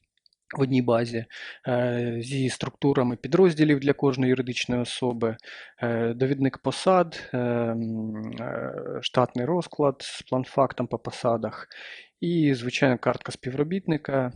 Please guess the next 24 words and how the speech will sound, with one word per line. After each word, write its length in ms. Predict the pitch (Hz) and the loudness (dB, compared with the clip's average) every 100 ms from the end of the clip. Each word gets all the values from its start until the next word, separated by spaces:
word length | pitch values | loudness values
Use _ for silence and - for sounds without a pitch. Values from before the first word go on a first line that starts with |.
| - | -6
з 280 | 117 120 120 | -4 -2 -4
усіма 340 | 117 139 135 | -4 0 0
підлеглими 560 | 131 123 123 117 117 113 | 0 -4 -4 -2 -4 -4
довідниками. 720 | 110 107 104 - 98 98 101 - - - - - - _ 120 | -6 -10 -12 -10 -10 -8 -10 -16 -20 -18 -16 -18 -20 _ -4
Е, 500 | 117 120 120 120 117 | -2 -2 -2 -2 -2
є 260 | 117 139 151 | -4 2 4
можливість 600 | 127 127 127 117 - 120 | 4 2 -2 -2 -6 -6
вести 280 | 113 - | -6 -4
графіки 480 | 117 202 202 196 180 | 2 2 2 -2 2
робіт, 600 | 170 160 160 156 - - | 2 2 0 -2 -6 -10
е, 40 | 123 113 110 110 113 113 - 120 | -4 0 0 0 -2 -4 -6 -6
е, 480 | 117 117 113 113 117 | -4 -4 -4 -6 -4
і 220 | 131 135 | -4 -4
також, 640 | - 151 - 131 - 117 | -2 -2 0 -2 -2 -2
е, 100 | 120 117 117 110 127 | -2 0 -4 -6 -2
в 240 | 120 123 | 0 0
рішенні 400 | 135 - 127 120 | 0 0 0 -2
вже 220 | 110 120 | -2 -2
зашиті 480 | 117 110 - 123 113 | 0 -2 -2 -2 -4
основні 340 | 107 120 120 | -4 -4 -4
класифікатори 800 | 113 117 - 117 165 180 180 127 | -4 -6 -6 -6 -2 -2 0 0
нарахувань, 560 | 127 117 - 143 175 151 | 0 -2 -4 0 0 0
відрахувань, 560 | 123 120 - 123 143 123 | -2 -6 -4 -2 -2 -2
податків, 500 | 113 123 120 - | -2 -2 -2 -8